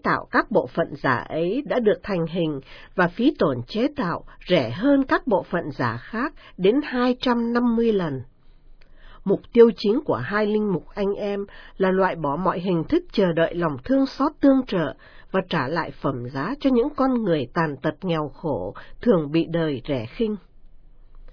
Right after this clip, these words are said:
Cách thức hoạt động của hai cha Pierre và Raymond Jacquard được nhiều người biết đến. Hội Chữ Thập Đỏ Quốc tế,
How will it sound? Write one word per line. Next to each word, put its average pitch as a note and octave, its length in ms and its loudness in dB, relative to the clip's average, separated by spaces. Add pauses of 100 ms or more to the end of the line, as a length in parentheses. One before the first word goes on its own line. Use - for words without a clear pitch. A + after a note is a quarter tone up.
(1000)
Cách G#3 220 -2
thức D4+ 180 2
hoạt - 260 -2
động D#3+ 280 -4
của C3+ 100 -6
hai F#3 300 -2
cha F#3 200 0 (100)
Pierre F#3 280 0
và C3+ 180 -6
Raymond F3+ 440 2
Jacquard F3 460 -4 (320)
được F#3 200 6
nhiều G#3+ 200 4
người D#3 380 0
biết A3+ 220 2
đến. D#3+ 320 -2 (760)
Hội D#3 360 0
Chữ A3 100 -4 (100)
Thập - 180 -2
Đỏ D3 300 -4
Quốc C#4+ 160 4 (100)
tế, G3 340 0